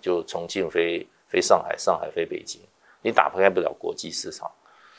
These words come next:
所以我觉得把这个，这个采购交给，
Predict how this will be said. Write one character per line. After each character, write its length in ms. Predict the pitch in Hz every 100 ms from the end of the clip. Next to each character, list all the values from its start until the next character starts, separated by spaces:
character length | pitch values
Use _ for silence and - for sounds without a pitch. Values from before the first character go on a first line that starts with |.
| - - -
所 120 | 156
以 840 | 170 147 127 120 110 104 101 90 -
我 180 | 104
觉 180 | 101 131
得 120 | 151
把 220 | 147 95 82
这 140 | 135
个， 1040 | 104 92 90 85 85 82 50 50 - - - -
这 140 | - 117
个 320 | 95 87 82
采 260 | - 92 80
购 380 | 113 104 85 - _ -
交 260 | - 110
给， 320 | 107 78 -